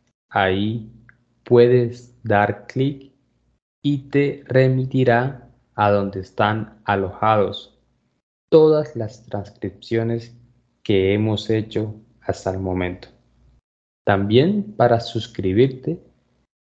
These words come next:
encontrarán un botón en la parte superior que dice seguir y solo tienes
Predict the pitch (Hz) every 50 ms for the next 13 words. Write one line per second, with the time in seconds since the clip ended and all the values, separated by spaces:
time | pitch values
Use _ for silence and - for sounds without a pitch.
0 | _ _ - 131 131 127 120 120 123 120 117 113 107 110 107 107 107 117 131 151
1 | 170 180 190 - - _ _ - 143 151 156 151 143 135 123 131 - 113 120 123
2 | 123 131 131 - - - _ _ - 98 92 90 87 87 - - - 104 110 120
3 | 117 - - 135 131 135 - - - 110 107 - - 92 90 90 95 101 110 110
4 | 107 - - - - - - _ _ _ _ _ _ _ - - 98 92 95 101
5 | 104 104 104 - 120 110 - 117 - - - - - - 92 90 92 104 110 101
6 | - - - - - _ _ _ _ _ _ _ _ _ _ _ _ _ _ 120
7 | 110 - - - 135 139 151 160 165 170 165 - - - - 123 123 123 131 127
8 | -